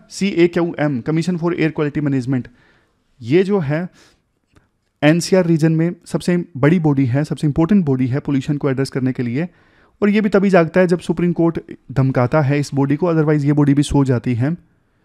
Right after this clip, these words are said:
ये पूरा आर्टिकल हमने डिस्कस किया। फिर ये सेक्स वर्कर वाला आर्टिकल था जिसमें हमने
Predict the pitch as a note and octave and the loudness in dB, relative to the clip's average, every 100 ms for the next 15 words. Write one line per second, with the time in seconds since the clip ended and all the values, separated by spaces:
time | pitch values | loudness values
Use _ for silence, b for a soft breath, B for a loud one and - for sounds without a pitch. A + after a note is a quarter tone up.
0 | _ _ _ - D3 D3+ E3 E3 D3+ E3+ | _ _ _ -8 -4 2 4 4 2 0
1 | E3+ E3+ E3 F3+ - F#3+ G3 C#3 _ _ | 2 0 0 -2 -2 -4 -4 -4 _ _
2 | _ G#3 G3+ F#3 F3+ - E3+ E3 E3 D#3 | _ 0 2 2 2 0 -2 0 0 2
3 | D3 C#3 D3 C#3 D3 C#3 - D3 C#3 C#3 | 2 0 -2 -2 -2 -6 -2 -2 0 0